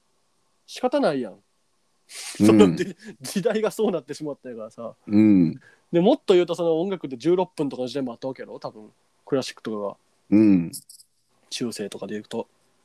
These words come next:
Speaker 1: だからもう、そうやって変わっていくんやろうな、聴き方は。ただ、その、どう自分で聴き-、聴くんかっていうのは、なんていうの？その、もっと選択肢があるんやでっていうのは、こう、みんな知-、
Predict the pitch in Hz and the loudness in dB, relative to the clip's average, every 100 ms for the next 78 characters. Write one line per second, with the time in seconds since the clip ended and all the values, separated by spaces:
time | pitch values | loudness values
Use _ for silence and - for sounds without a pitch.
0 | _ _ - 120 117 113 117 113 110 107 | _ _ -14 -8 -8 -8 -8 -8 -8 -8
1 | 107 110 107 _ _ _ _ - 123 - | -8 -10 -14 _ _ _ _ -16 -14 -8
2 | 147 160 - 165 175 160 110 107 127 - | -6 -4 -2 -2 0 0 -2 -8 -12 -14
3 | _ - 120 120 117 120 - - 170 175 | _ -12 -10 -8 -6 -6 -8 0 4 4
4 | 196 190 - - _ - 254 330 226 247 | 4 2 0 -10 _ 2 6 6 2 0
5 | 254 247 - _ - - 240 220 - - | 0 -2 -6 _ -20 -6 -4 -4 -8 -12
6 | 202 - 233 220 190 196 - 180 202 226 | -12 -2 0 0 2 2 2 0 2 2
7 | 190 117 127 123 113 120 165 _ _ _ | 0 -2 -10 -16 -14 -14 -16 _ _ _
8 | _ _ - 127 117 110 165 240 185 185 | _ _ -14 -12 -12 -2 0 2 0 0
9 | 180 - 143 143 143 127 170 _ 160 143 | -2 -2 -2 0 0 0 -2 _ -2 0
10 | 165 156 127 117 110 107 123 139 135 - | 2 2 0 -10 -10 -12 -10 -6 -6 -8
11 | - | -14